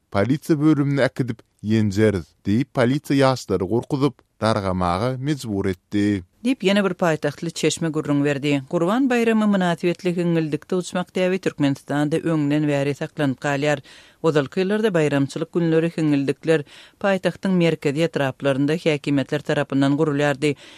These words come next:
Speaker 2: Ýyllar boýy Gurban bayramçylygynda geçirilen resmi çärelerde heňildikler dikilip,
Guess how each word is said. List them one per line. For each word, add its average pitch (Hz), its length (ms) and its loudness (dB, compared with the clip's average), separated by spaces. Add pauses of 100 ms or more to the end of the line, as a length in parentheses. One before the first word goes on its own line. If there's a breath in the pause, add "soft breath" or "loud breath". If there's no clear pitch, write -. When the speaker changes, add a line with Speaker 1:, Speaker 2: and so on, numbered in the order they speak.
(140 loud breath)
Speaker 2:
Ýyllar 170 320 2 (100)
boýy 208 180 4
Gurban 170 500 0
bayramçylygynda 151 720 2
geçirilen 151 600 0
resmi 156 380 -2
çärelerde 147 720 -2
heňildikler 160 760 0
dikilip, 170 320 -4